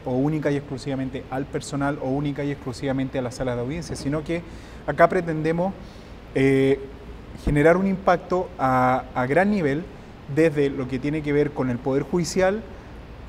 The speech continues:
también a nuestros usuarios, a las víctimas también de los procesos y por lo tanto también hacia el interior de los juzgados.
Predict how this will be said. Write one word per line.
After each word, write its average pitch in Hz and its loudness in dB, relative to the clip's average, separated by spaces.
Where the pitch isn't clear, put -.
también 151 0
a 143 -2
nuestros 139 -2
usuarios, 196 4
a 131 -2
las 127 -2
víctimas 151 0
también 147 0
de 151 4
los 151 2
procesos 185 -2
y 160 0
por 160 0
lo 156 2
tanto 151 0
también 151 0
hacia 139 -4
el 135 0
interior 135 -2
de 143 -2
los 139 -4
juzgados. 156 -2